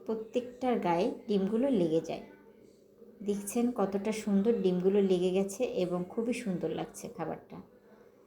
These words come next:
যাই হোক, আমি এভাবে রান্নাটা করে ফেলেছি, একদম ফুল রান্নাটা আপনারা দেখবেন অবশ্যই। এই পাস্তা আর নুডলস আমি সেদ্ধ করে নিয়েছিলাম, একসাথে মিলিয়ে এখন আমি এটা সুন্দরভাবে এটার সাথে নেড়ে চেড়ে দিব।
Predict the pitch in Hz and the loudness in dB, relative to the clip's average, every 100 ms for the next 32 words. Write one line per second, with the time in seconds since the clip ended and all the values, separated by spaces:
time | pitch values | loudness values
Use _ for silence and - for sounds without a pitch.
0 | - - - 185 220 233 240 247 - 180 | -20 -16 -6 2 4 6 4 0 -2 0
1 | 196 202 202 214 220 269 254 185 185 185 | 0 2 4 4 4 4 4 4 0 -2
2 | 196 196 190 190 185 190 - 226 156 196 | -4 0 0 2 0 0 0 0 0 0
3 | 196 - 214 214 196 170 170 - 226 - | -2 0 0 2 0 0 -6 -6 -8 -8
4 | - - - - - 175 196 196 185 185 | -18 -20 -20 -18 -12 -8 0 2 2 2
5 | 165 185 196 180 165 175 - - - - | 0 0 0 -2 -4 -4 -6 -10 -10 -12
6 | - - - 214 220 214 190 185 - 240 | -20 -20 -4 -2 0 0 -2 -2 -2 0
7 | 214 196 196 226 - 185 185 - 185 185 | 2 2 2 0 -2 -4 -4 -2 -2 -2
8 | 175 180 170 165 160 180 190 269 - - | 0 0 0 -4 -6 -6 -6 -8 -12 -20
9 | - - - - - 220 208 - 220 214 | -20 -20 -20 -20 -12 -10 -8 -4 -4 0
10 | 240 208 190 190 185 269 - - 196 - | 0 2 4 4 4 2 -6 -12 -12 -4
11 | 196 190 214 180 180 233 - 202 185 196 | -2 0 0 0 -2 -4 -4 -2 2 2
12 | 190 202 262 180 175 - 202 269 190 170 | 2 0 0 0 -2 -4 -2 0 2 0
13 | 180 170 165 - | 0 -2 -4 -6